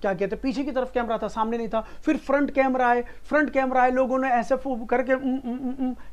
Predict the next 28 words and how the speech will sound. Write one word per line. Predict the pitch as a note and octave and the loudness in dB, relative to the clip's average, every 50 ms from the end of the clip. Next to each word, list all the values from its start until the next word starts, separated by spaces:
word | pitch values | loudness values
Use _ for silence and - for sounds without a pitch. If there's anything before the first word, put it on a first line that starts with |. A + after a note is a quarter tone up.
| - | 0
टेढ़े | B3+ B3 B3+ B3+ | 2 4 6 6
मेढ़े | B3+ B3 B3 B3+ | 6 6 4 4
फोटो | B3 - B3+ B3 A#3+ D4 C#4 | 2 4 0 0 2 0 -2
खिंचाने | - B3+ G#3+ - - B3+ G#3+ A#3+ C#4 - | -2 -2 -2 -2 -2 -2 -2 -2 -2 -4
शुरू | - - C4+ B3+ B3+ | -4 -6 -6 -6 -6
किए, | B3 - C4 B3 C4 C4 | -6 -4 -4 -2 -2 -2
तो | B3+ B3+ - - - - D#4 | -2 -4 -10 -14 -10 -10 -4
फिर | - F4 E4+ | -4 -2 -2
एक | E4 - - | -2 -4 -6
एक्शन | - A3+ B3+ - - - D#4+ D#4+ | -8 -8 -8 -8 -6 -4 -2 -2
अस्तित्व | D4+ D#4 - D4+ C4 - C4 | -2 -4 -6 -10 -8 -4 -4
में | C4 B3 | -2 -2
आ | G#3+ F3 | -2 -2
गया। | D#3+ D#3 D#3 E3 | -4 -4 -6 -6
तो | - - - - - F4+ | -6 -10 -18 -8 -6 -4
ये | E4+ | -2
बना | C4 C4+ D#4 D#4 D#4 C4+ | 0 2 4 4 4 2
कैसे? | - F3+ D#3 - D#3+ | 0 -4 -6 -6 -10
तो | D3 - - - | -12 -12 -12 -14
इसे | - - F4+ D4+ | -6 -4 -4 -2
समझे। | A3 B3 E3+ C3+ - D3 - - - - - - - - - - - | -2 -4 -6 -6 -12 -14 -18 -18 -20 -18 -18 -18 -18 -18 -18 -12 0
तो | - F4 | 0 4
ये | D#4 F4 | 4 4
दो | C#4+ F#3 - C#4+ C4+ | 2 4 2 0 0
शब्दों | - - - G3 F3 A3+ G#3+ | 2 0 -2 2 4 2 2
से | - - F#3 | 2 0 -8
बना | D3 C#3 - - - - - - - - - | -8 -10 -14 -14 -16 -18 -20 -20 -18 -12 -4
बेटा, | G#3 F3 F#3 F#3 A3+ C#4 | 0 0 2 2 2 0